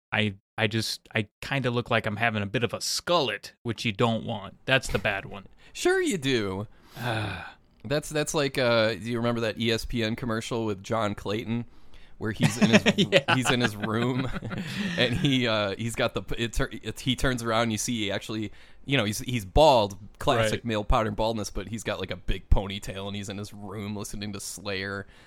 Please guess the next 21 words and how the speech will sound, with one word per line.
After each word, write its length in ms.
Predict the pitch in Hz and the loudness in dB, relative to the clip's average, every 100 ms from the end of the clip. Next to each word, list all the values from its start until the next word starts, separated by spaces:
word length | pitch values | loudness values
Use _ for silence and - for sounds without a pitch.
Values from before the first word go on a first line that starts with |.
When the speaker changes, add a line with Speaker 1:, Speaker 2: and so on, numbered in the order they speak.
| - | -4
Speaker 1:
That's 160 | 147 - | -4 0
Speaker 2:
and 40 | |
Speaker 1:
one 80 | 180 | 0
of 60 | 143 | 2
my 80 | 110 | 0
Speaker 2:
stuff 80 | |
like 80 | 110 | 0
that. 60 | 127 | 0
Speaker 1:
favorite 280 | 123 113 107 | 2 0 -2
E 120 | 113 | -4
S 100 | 113 | -6
P 120 | - | -6
N 60 | 107 | -8
commercials 540 | 110 107 98 98 - | -8 -10 -8 -12 -4
ever. 120 | 107 110 | 0 4
Speaker 2:
Oh, 360 | 117 117 113 107 | 4 4 2 -2
it 100 | - | -4
cracks 340 | 120 101 - | -4 -4 -6
me 120 | 95 | -8
up, 240 | 87 92 107 | -6 -8 -8
yeah. 300 | 92 90 | -6 -6